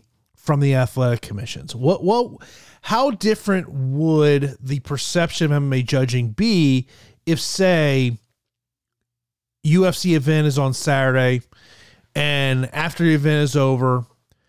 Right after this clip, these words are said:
"All right, hey, John Morgan, we know you're at every Vegas event, so you're gonna be the pool reporter that gets to have a conversation with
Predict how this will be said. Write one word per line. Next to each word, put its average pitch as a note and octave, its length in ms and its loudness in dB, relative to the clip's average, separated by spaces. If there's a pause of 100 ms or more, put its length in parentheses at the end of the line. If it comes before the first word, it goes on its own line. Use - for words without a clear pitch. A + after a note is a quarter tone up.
(220)
"All D3+ 100 -2
right, D3 200 -4
hey, F3 160 2
John F3 260 2
Morgan, E3+ 300 2
we C#3+ 140 0
know D#3 100 2
you're D#3 240 2
at D3 60 0
every D3 200 2
Vegas C#3+ 440 0
event, C3 420 -2 (360)
so - 180 0
you're C#3+ 260 2
gonna E3+ 220 2
be D#3+ 100 4
the C#3+ 100 -2
pool E3 300 2
reporter C#3+ 400 0
that C3 160 0
gets C#3+ 180 -2
to C#3 60 -4
have C#3 160 0
a B2 40 -4
conversation C3 800 0
with A#2+ 480 -2